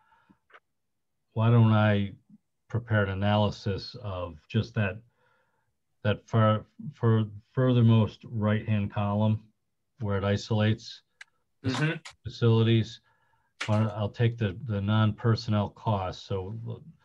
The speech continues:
Speaker 1: and I'll just do a line-by-line comparison to the adopted budget this year versus what's being proposed here.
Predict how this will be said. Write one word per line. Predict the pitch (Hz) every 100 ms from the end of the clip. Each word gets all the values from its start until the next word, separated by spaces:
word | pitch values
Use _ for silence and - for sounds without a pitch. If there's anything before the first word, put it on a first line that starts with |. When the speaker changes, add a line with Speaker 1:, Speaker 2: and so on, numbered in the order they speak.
| _ _ _ _ _ _ _ _
Speaker 1:
and | - 110
I'll | 104
just | 95 90
do | -
a | 98
line-by-line | 104 110 107 104 104 101
comparison | - 101 - 110 107 - - 95 95
to | 104
the | 92
adopted | 90 104 104 101 98 82
budget | 104 90 95 82
this | 104 98 -
year | 98 87 90 _ _ _
versus | 107 101 - 87
what's | 95 92
being | - 101 92
proposed | - - - 92 78 -
here. | 92 76 71